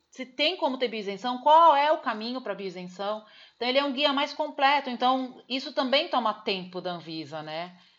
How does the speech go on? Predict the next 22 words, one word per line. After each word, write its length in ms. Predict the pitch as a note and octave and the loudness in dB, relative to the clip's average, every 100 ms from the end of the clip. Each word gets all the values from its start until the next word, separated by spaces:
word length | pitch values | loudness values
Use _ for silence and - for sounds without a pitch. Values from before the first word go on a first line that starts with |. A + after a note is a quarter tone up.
| _ _ _ _ | _ _ _ _
Agora, 300 | F3+ C#4+ D#4+ | -2 2 2
eu 40 | B3+ | 2
não 100 | C#4+ | 0
sei 160 | D4 | 0
pra 140 | C#4 C4+ | 0 -2
que 100 | C#4 | 4
lado 220 | C4 C4+ | 2 4
que 80 | C#4 | -2
eles 240 | C4+ B3+ | -2 -4
vão. 420 | B3+ A#3+ G#3 F#3 | 2 6 6 2
Pra 180 | G3 A#3+ | 0 0
gente 260 | C4 F4 - | 0 -4 -4
seria 300 | G#4+ A4+ A4+ | -2 0 4
bom, 420 | D4+ D#4+ A4 - - | 6 6 4 -4 -6
contanto 420 | F#4 F#4 F4 F#4 | -4 2 2 2
que 220 | F#4+ E4+ - | -4 -8 2
qualquer 380 | F4 D#4+ D#4+ E4 | 4 4 4 2
um 100 | E4 | 2
dos 140 | D4+ | 2
lados 340 | C4 B3 C#4 - | 6 8 6 -2
tivesse 380 | E4 B3+ C#4 | -4 -2 -2
celeridade, 760 | D4+ C#4 C#4 B3+ G#3 D#3+ D3 - | -2 -2 -2 2 2 2 -2 -14